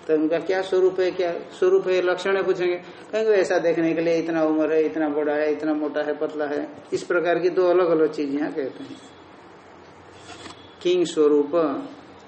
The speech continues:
तथा ये, अ, म, कह के बारे में प्रश्न हो गया, को हम, इसका प्रश्न हो गया। को हम में फिर दो भाग कर दिए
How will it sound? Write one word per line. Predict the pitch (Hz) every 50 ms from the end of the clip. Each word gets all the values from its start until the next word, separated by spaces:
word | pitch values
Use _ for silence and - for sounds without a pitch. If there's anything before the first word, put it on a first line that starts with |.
| - 165
तथा | 156 156 - 175 175 180 185 202 220 - - - - - -
ये, | 180 175
अ, | 165 170 - - 156 156 170 165 165 165 175 170 165 - - - - - - 156
म, | 151 151 151 151 156 156 156 151 147 147 147 147 147 151 147 - - - - - -
कह | - 165 180 190
के | 185 - 196
बारे | 185 185 185 180 185
में | 180 185 190 160
प्रश्न | 165 175 160 - 180 175 165 151
हो | 151 143
गया, | 139 143 139
को | 143 143 - 185 190 185 170
हम, | 147 175 185 185 185 180 160 156 147 139 139 139 139 - - - 185
इसका | 170 - - 190
प्रश्न | 175 - 170 165 160 180 175
हो | 170 156 151
गया। | 139 135 131 127 131 - - 160 160 - - - - - - - -
को | 170 175 190 190 175
हम | 160 185 180 185
में | 185 190 202 202 196
फिर | 196 190 180 170
दो | - - 180 180 160
भाग | 156 165 160 160
कर | 160 156 143
दिए | 131 147 143 135 131